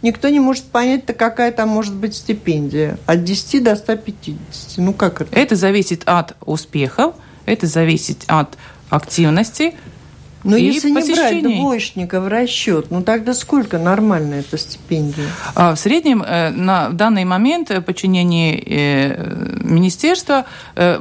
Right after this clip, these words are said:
Speaker 2: м, средняя на одного человека это пятьдесят один евро. Если это
Speaker 1: Ну,
Speaker 2: не
Speaker 1: где-то так,
Speaker 2: Да,
Speaker 1: тогда
Speaker 2: средняя,
Speaker 1: как
Speaker 2: средняя.
Speaker 1: реально,
Speaker 2: Вот
Speaker 1: да.
Speaker 2: это
Speaker 1: По
Speaker 2: средняя
Speaker 1: крайней мере.
Speaker 2: пятьдесят один, а потом оно разделяется до сто пятьдесят.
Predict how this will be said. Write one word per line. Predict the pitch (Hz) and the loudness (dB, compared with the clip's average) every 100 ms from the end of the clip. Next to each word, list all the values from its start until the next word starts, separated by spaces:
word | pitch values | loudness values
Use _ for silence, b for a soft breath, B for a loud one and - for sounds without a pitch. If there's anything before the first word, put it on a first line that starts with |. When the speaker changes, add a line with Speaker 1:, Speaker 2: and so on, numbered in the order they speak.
| - | -4
Speaker 2:
м, | - - - - | -12 -8 -6 -4
средняя | - 202 277 302 277 247 214 | 0 2 2 2 2 2 0
на | 185 175 | -2 0
одного | 180 175 | 0 -2
человека | - 196 220 247 185 | 0 0 0 0 -2
это | 160 | -2
пятьдесят | - 160 - 170 160 - | -2 -4 0 -2 -2 -6
один | - 143 147 147 | -4 -2 0 0
евро. | 165 131 - - - - - - - - - - - | -2 -4 -4 -8 -12 -20 -20 -20 -20 -20 -20 -20 -8
Если | - 160 156 | -2 0 0
это | 156 - | 0 2
Speaker 1:
Ну, | 151 | 2
Speaker 2:
не | 160 | 4
Speaker 1:
где-то | 480 480 311 | 2 0 -2
так, | 302 285 285 | 0 -2 0
Speaker 2:
Да, | 220 180 | 0 0
Speaker 1:
тогда | - 220 | 0 -2
Speaker 2:
средняя, | 208 240 180 151 143 | 2 2 2 0 -2
Speaker 1:
как | |
Speaker 2:
средняя. | 196 214 165 | 0 0 2
Speaker 1:
реально, | 147 | 0
Speaker 2:
Вот | 202 | 0
Speaker 1:
да. | 349 | 0
Speaker 2:
это | 349 269 | 2 0
Speaker 1:
По | 226 | 0
Speaker 2:
средняя | - 247 285 254 254 277 | -4 -2 0 2 2 2
Speaker 1:
крайней | 233 | -2
мере. | 208 196 185 - - 185 | -4 -4 -8 -12 -8 0
Speaker 2:
пятьдесят | 208 202 190 | 0 2 0
один, | 175 165 156 | 0 0 0
а | - 269 294 | 2 2 0
потом | 247 262 269 349 | -4 -6 -2 0
оно | 240 240 262 | 2 2 2
разделяется | 208 170 180 196 190 160 | 0 -2 0 0 -2 -4
до | 147 175 | -2 -4
сто | - 147 | -4 -8
пятьдесят. | - - - - - | -6 -6 -6 -6 -8